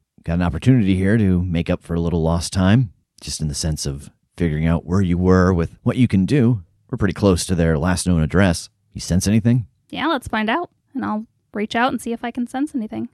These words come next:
Speaker 1: All right, roll tune in.
Speaker 2: Seven.
Speaker 1: All right, you get a hold one.
Speaker 2: Where is the creature right now?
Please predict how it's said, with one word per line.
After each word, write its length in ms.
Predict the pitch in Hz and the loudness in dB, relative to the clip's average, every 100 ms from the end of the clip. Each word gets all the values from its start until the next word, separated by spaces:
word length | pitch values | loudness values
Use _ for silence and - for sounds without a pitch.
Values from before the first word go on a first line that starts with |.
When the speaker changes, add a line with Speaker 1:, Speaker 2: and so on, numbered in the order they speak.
| _ | _
Speaker 1:
All 120 | - 78 | 0 2
right, 180 | 147 - | 2 0
roll 160 | 78 | -2
tune 240 | 87 101 113 | 0 2 2
in. 200 | 139 110 _ - - - - - _ | 2 -2 _ -20 -20 -20 -20 -20 _
Speaker 2:
Seven. 420 | - 349 - - 294 _ _ | -4 0 0 -2 -12 _ _
Speaker 1:
All 100 | - | -4
right, 160 | 67 120 | 0 0
you 60 | - | 0
get 120 | 73 | -2
a 60 | |
hold 180 | 67 71 | -2 -4
one. 300 | - 135 117 - _ - | 0 0 -2 -8 _ -10
Speaker 2:
Where 300 | 247 202 190 | -4 -2 -2
is 120 | 220 | -4
the 80 | 254 | -6
creature 300 | - 262 277 | -4 -4 -2
right 140 | 269 | -2
now? 180 | 302 330 | 0 -2